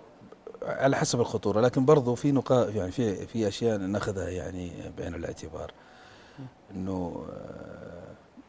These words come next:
Speaker 1: كل ما زادت الفترة، كل ما زادت الاستنتاجات.
Speaker 2: أيوة، صح. والبيانات برضه.
Speaker 1: نعم.
Speaker 2: عدد ال-، صحيح.
Speaker 1: نعم.
Speaker 2: طيب، بس جميل. هذا يقودنا إلى كيف نجمع البيانات؟
Speaker 1: نعم، اللي هي ال-، ال-، الخطوة الثالثة.
Speaker 2: الخطوة الثالثة.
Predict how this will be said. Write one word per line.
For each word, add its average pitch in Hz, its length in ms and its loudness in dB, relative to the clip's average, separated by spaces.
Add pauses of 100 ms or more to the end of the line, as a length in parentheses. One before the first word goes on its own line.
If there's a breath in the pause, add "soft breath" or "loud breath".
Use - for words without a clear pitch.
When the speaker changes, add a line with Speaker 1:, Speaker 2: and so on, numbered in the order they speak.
(320)
Speaker 1:
كل 107 80 -2
ما 113 140 4
زادت 110 540 4
الفترة، 101 720 -4 (140)
كل 98 120 -4
ما 95 120 -2
زادت 92 360 -2
الاستنتاجات. 76 800 -8 (140)
Speaker 2:
أيوة، 123 340 -6 (380)
صح. - 160 -6 (100)
والبيانات 160 480 8
برضه. 117 180 -4
Speaker 1:
نعم. 92 260 -4 (240)
Speaker 2:
عدد 139 300 2
ال-، 135 220 -10 (200)
صحيح. 131 360 -4
Speaker 1:
نعم. - 180 -18 (720 loud breath)
Speaker 2:
طيب، 156 200 8
بس - 540 -4
جميل. 170 220 4
هذا 165 180 4
يقودنا 170 520 2
إلى 190 360 -2 (600)
كيف 160 160 4
نجمع 147 240 2
البيانات؟ 117 440 -2 (580)
Speaker 1:
نعم، 104 240 6
اللي 117 140 6
هي 139 320 4
ال-، 95 200 -4
ال-، 90 200 -4
الخطوة 95 480 -2
الثالثة. - 480 -10 (160)
Speaker 2:
الخطوة 143 300 -2
الثالثة. - 280 -8